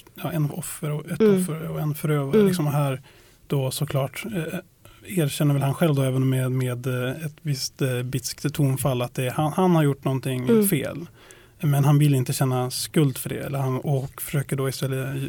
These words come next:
Speaker 1: få henne att känna skuld för att hon, liksom, kommer dragandes med det här gamla. Men det blir ju också kanske tecken på hur man lätt fastnar i den, liksom, så här, eh,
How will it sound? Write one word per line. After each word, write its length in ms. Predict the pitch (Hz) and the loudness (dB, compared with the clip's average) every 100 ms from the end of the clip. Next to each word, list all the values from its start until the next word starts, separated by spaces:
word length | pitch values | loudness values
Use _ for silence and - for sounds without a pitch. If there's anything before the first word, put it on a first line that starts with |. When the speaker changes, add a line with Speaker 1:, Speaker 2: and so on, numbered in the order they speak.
| 147 | -8
Speaker 1:
få 160 | - 143 | -2 2
henne 240 | 147 151 | 4 4
att 80 | 151 | 2
känna 200 | 147 127 | 0 -2
skuld 260 | - 131 131 | -2 -6 -6
för 80 | |
att 60 | 135 | -8
hon, 140 | 123 | -6
liksom, 240 | 131 143 135 | -6 -6 -6
kommer 200 | 143 135 | -4 -4
dragandes 460 | 139 131 135 135 | -2 -4 -4 -6
med 80 | 135 | -4
det 40 | 131 | -4
här 120 | 139 | -4
gamla. 340 | 135 135 135 - - - - | -6 -6 -8 -10 -20 -10 0
Men 100 | 147 | 2
det 60 | |
blir 320 | 147 160 143 | 4 4 4
ju 500 | 143 139 135 - - | 4 2 0 -4 -4
också 240 | 143 143 135 | -4 -6 -4
kanske 300 | 135 135 120 123 117 - - | -4 -4 -4 -4 -4 -6 -10
tecken 300 | - 151 - | -8 -8 -6
på 120 | 139 135 | -4 -2
hur 100 | 131 | 0
man 220 | 135 131 | 0 0
lätt 140 | 135 | -2
fastnar 380 | - 147 - 165 | -2 -4 0 2
i 60 | 143 | 2
den, 220 | 127 120 | 0 -2
liksom, 200 | 127 - | -4 -4
så 80 | - | -4
här, 240 | 120 127 - - - - - - | -2 -4 -8 -16 -20 -20 -20 -20
eh, 80 | - | -12